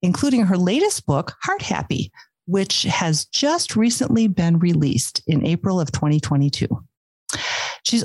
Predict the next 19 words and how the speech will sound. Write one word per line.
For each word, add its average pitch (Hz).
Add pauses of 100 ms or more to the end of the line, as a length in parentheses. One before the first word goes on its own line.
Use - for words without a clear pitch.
also 320
a 262
member 202
of 170
the 170
blogging 170
team 240
at -
the -
better 165
mom 156
dot 156
com 339
and 170
other 208
homeschooling 233
and 220
Christian 202
sites. -